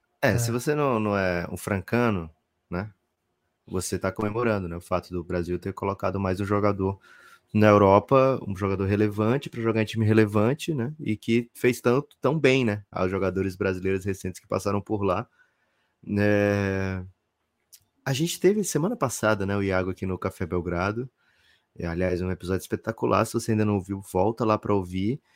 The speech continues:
Speaker 1: A gente fez essa pergunta pro Iago, né, Guilherme, é, do sucesso dele, se outros tinham vindo conversar com ele, né, sobre essa possibilidade de dar esse salto, de fazer um movimento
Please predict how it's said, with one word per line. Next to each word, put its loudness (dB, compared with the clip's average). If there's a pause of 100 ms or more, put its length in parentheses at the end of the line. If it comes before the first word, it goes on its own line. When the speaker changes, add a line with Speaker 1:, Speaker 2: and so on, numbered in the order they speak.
(360)
Speaker 1:
A 0
gente 0
fez 6
essa 2
pergunta 4
pro 0
Iago, 6
né, 0
Guilherme, -2 (360)
é, -4
do -10
sucesso -2
dele, 4
se -2
outros 0 (160)
tinham 0
vindo -2
conversar -2
com -2
ele, 2
né, -2
sobre -6
essa -8
possibilidade 0
de -6
dar 0
esse -4
salto, 2 (540)
de -6
fazer 6
um 4
movimento 0